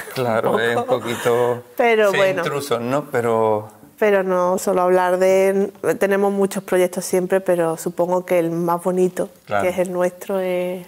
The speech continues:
Speaker 1: Porque estamos
Speaker 2: nuestro,
Speaker 1: deseando ya que llegue
Speaker 2: nuestro
Speaker 1: tan
Speaker 2: buque
Speaker 1: bonita.
Speaker 2: insignia, como
Speaker 1: Sí.
Speaker 2: dice nuestro presidente, es el Mantea, que se, que se aproxima ya. El día, empezamos el día siete, así que animamos a todos a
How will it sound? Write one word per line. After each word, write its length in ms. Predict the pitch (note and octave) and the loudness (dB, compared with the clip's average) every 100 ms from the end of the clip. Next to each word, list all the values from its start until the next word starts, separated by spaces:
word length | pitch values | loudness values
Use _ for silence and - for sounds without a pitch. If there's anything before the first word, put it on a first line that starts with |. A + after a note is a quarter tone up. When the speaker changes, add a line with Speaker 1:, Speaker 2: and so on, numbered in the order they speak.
| C#4 - | -16 -4
Speaker 1:
Porque 180 | G3 | -2
estamos 240 | F#3+ A#2 A#2+ | 0 0 0
Speaker 2:
nuestro, 0 | G3+ A#2+ | 0 0
Speaker 1:
deseando 160 | A#2 A2+ | 0 -2
ya 120 | A#2 | -2
que 100 | A#2 | -2
llegue 160 | B2+ - | 0 0
Speaker 2:
nuestro 200 | A3+ A#3+ | 0 0
Speaker 1:
tan 100 | G#3+ | 0
Speaker 2:
buque 180 | A3+ A#3+ | 0 0
Speaker 1:
bonita. 160 | A3+ | -2
Speaker 2:
insignia, 480 | A#3+ A#3 A#3 A#3+ C#4+ | -2 -2 0 2 0
como 180 | B3+ G#3 | 0 0
Speaker 1:
Sí. 80 | G3+ | 0
Speaker 2:
dice 140 | G#3 | 0
nuestro 240 | G3 G3+ G3+ | -2 -2 -4
presidente, 720 | F#3+ G3 F#3+ F#3 F#3+ G3+ - F#3 | -2 0 0 0 0 -2 0 -2
es 100 | F#3+ | 0
el 100 | F#3 | 0
Mantea, 520 | F3 F3 - D#3+ - - | -2 -2 0 0 -2 -4
que 140 | G3 | -4
se, 720 | - F#3 F3+ F3 F3 E3+ E3+ - - - - - - | 0 2 4 4 4 2 -2 -8 -20 -20 -20 -20 -4
que 200 | G3+ F#3+ | 0 0
se 140 | - | -2
aproxima 480 | E3 E3 - F3+ E3+ | -6 -6 -4 -2 0
ya. 160 | A#3 C#4+ | 0 0
El 100 | F#3+ | 2
día, 300 | F#3 F#3 F#3 | 2 2 0
empezamos 500 | F3+ F3+ - F3+ F#3 | -2 -4 -4 -4 -2
el 120 | F#3 | 0
día 100 | F3 | 0
siete, 380 | - G3+ - - - - - - - - | -2 -4 -2 -6 -10 -20 -20 -20 -20 -8
así 240 | - G3 F#3 | -6 -4 -2
que 80 | |
animamos 400 | F3+ F3 E3+ F3 | -2 -2 -2 -4
a 20 | F3+ | -2
todos 400 | F3 E3+ E3+ F3 | 0 0 0 -2
a 560 | F3 E3+ D#3+ D3 - | -4 -2 -2 -4 -8